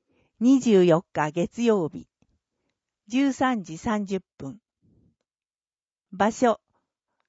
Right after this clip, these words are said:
塩尻地域シルバー人材センター。申し込み、参加費は不要です。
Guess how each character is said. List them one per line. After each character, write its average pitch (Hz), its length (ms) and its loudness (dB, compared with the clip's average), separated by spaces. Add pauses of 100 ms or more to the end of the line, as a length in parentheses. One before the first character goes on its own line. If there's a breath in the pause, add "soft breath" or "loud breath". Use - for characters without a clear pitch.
(220)
塩 254 180 4
尻 262 240 -2
地 254 180 -2
域 180 220 -4
シ - 120 -6
ル 226 120 0
バ 220 240 4
ー - 20 2
人 208 220 -6
材 226 240 2
セ 208 180 -2
ン 170 80 -8
タ - 380 -12 (920)
ー。 262 200 2
申 - 0 -
し - 100 -8
込 240 160 2
み、 240 240 -2 (160)
参 247 300 0
加 254 100 0
費 202 200 -2
は 143 120 0
不 185 180 -6
要 185 220 2
で 156 160 -6
す。 - 240 -20